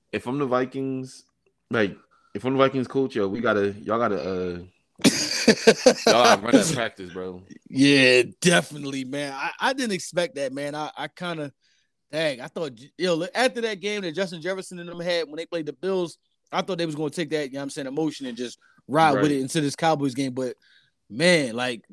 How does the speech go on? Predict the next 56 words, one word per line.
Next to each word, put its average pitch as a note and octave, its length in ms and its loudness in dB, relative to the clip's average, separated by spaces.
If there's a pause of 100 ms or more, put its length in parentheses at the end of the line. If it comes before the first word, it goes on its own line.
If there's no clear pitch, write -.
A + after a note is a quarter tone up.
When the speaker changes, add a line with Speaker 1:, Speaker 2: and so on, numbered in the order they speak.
Speaker 2:
Dak G3+ 240 4
had G3 200 -2
something G3 200 -8
to E3+ 40 -8
prove. F#3+ 300 -6
I E3+ 80 -2
think A3 260 -8
Dak A3+ 240 0
knew, A#3 180 -6
like, F3 200 -4
"Yo, D3+ 160 -6
if C3+ 80 -12
I G3 100 -2
lose A#3+ 220 -8
this G#3 140 -12
game, G3+ 340 -8 (300)
I'ma F#3+ 180 -4
hear G#3+ 180 0
that G#3+ 180 -4
Cooper G#3 240 -6
Rush. G#3+ 340 -2 (180)
I'ma F#3 160 -4
hear A3 140 4
them A3 120 -4
Cooper A3+ 220 -8
Rush," G#3+ 300 -2
you F#3+ 60 -12
know G3+ 40 -2
what G3 40 -4
I'm F#3+ 60 -8
saying? G3 320 -6
Uh, F#3 40 0
you F3 320 0
know - 20 -6
what F#3 80 -2
I'm F#3+ 80 -4
Speaker 1:
<laughs> - 120 -10
Speaker 2:
saying? F#3+ 220 -6
Again, F3 220 -6
so E3+ 280 0 (420)
I D3+ 80 -2
definitely G#3 280 2
gotta F3 160 2
prove G3+ 240 -4
myself, D3 420 -2
man. C#3 260 -4 (200)
Speaker 1:
Yeah. F3+ 300 -10
Speaker 2:
Um, F3+ 480 6 (300)
the E3 120 2
Bengals G#3 720 2
beat B3+ 160 -2
the G#3+ 60 -8
Steelers A3 320 2
thirty-seven G#3 600 -2
to D3+ 60 -6
thirty. F#3 420 -2